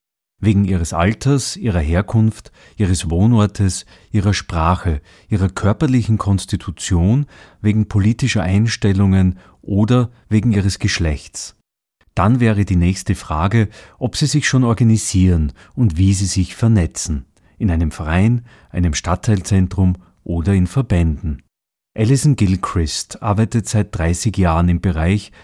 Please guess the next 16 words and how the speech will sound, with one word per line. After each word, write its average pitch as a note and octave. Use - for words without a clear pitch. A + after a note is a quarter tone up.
Community G#2+
Development E2+
in -
England. E2
Christian G#2
Kläuber F#2+
macht A2+
Ähnliches F#2+
in F2
Österreich G2+
in A2
der A#2
sogenannten G#2+
Gemeinwesensarbeit F2
und G#2
Erwachsenenbildung. D#2+